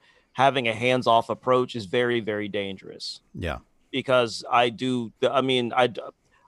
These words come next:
Speaker 1: I believe it because it's true, man. These people will kill you, and they will allow you to die to further their political agenda.
Speaker 2: Yeah, that's
Speaker 1: So
Speaker 2: what
Speaker 1: you
Speaker 2: they're
Speaker 1: have
Speaker 2: doing.
Speaker 1: to hold them accountable.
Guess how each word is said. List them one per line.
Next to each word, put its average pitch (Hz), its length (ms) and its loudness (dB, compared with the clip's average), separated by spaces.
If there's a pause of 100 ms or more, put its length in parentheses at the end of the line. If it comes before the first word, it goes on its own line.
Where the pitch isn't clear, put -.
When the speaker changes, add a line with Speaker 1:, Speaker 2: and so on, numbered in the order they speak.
Speaker 1:
I 135 140 4
believe 127 400 -2
it 120 140 -4
because 120 300 -6
it's 98 120 -8
true, 147 400 -6
man. 113 240 -8
These 143 160 -10
people 107 380 -8
will - 200 -8
kill 120 320 -4
you, - 320 -18 (840)
and 120 100 -2
they 135 140 2
will 123 200 0
allow 120 340 4
you 131 180 0
to - 160 -14
die 120 500 4
to 98 160 -16
further 127 480 -2
their 113 160 -2
political 110 540 -4
agenda. 101 600 -8
Speaker 2:
Yeah, 80 180 -4 (160)
that's - 160 -20
Speaker 1:
So - 60 -8
Speaker 2:
what 123 80 -2
Speaker 1:
you 113 100 -2
Speaker 2:
they're 95 100 -4
Speaker 1:
have 123 200 2
Speaker 2:
doing. 123 120 0
Speaker 1:
to - 40 -18
hold 131 380 0
them 110 180 -2
accountable. 104 840 -10